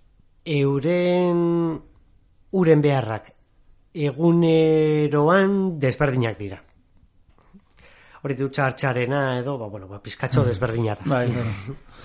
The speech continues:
Speaker 1: Edateko behar dute,
Speaker 2: Bai.
Speaker 1: eta animali emateko ere. Hori bai, pentsa, ez daude itxita gotorleku baten barruan.
Speaker 2: Hmm.
Speaker 1: Gaur egun iturrik ez dago Munoandin. Baina justo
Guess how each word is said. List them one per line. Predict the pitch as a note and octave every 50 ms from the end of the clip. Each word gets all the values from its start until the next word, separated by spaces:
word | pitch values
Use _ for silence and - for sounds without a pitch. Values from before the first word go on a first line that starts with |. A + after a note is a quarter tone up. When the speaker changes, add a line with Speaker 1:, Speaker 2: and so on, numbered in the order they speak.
| - - - - - - - - - -
Speaker 1:
Edateko | - F3 D3+ E3+ - - E3+ F#3 G3 D#3+
behar | D3 C#3 C#3+ C#3 C3+
dute, | C3+ B2 - A#2 G#2 F#2 F2 _ _ -
Speaker 2:
Bai. | - A#2+ A2
Speaker 1:
eta | C3 C#3 C#3
animali | C3 C3+ C#3+ C#3+ C#3 C#3 C#3+ D3 C#3+
emateko | C#3 D3 D3+ E3 D#3 - B2
ere. | A2 A2 G#2+ F#2 - - _ _ _ _ - - - - - - - - - - -
Hori | - F3+ E3+ D#3+
bai, | D3+ C#3
pentsa, | - D#3+ C#3 - C3 B2 - -
ez | E3+ C3+
daude | - F3+ F#3 - F3+
itxita | D3 C#3 - - - F3 D#3+ - - G#2+ G2 - - - - - _
gotorleku | - C3 B2 - B2+ A#2 A#2+ A#2 - B2
baten | A2 A2 - A#2 A2 G#2
barruan. | A2 A2 G#2+ G#2 G2 F#2+ F#2 E2 - -
Speaker 2:
Hmm. | - C3+ C3+ C3 _ _ _ _ _ - - - - - _ -
Speaker 1:
Gaur | D#3 C3+ D#3+ E3+ E3+
egun | E3+ D#3 G3 F#3+
iturrik | D3+ - - - D3 D3+ D#3+ D#3+ D#3 -
ez | C3 A2+ -
dago | D3+ D3+ D#3 E3+ E3+ D#3+ C#3 A#2+ A2+ A2 A2 A#2 -
Munoandin. | C3+ B2+ B2 A#2+ B2 A#2 A2 G2+ G#2 G2 F#2 F2 _ _ _ - - - - - - - - - -
Baina | - D3 D3 C#3+
justo | B2+ B2 - G3+ G3 - - - A#3 A3+ -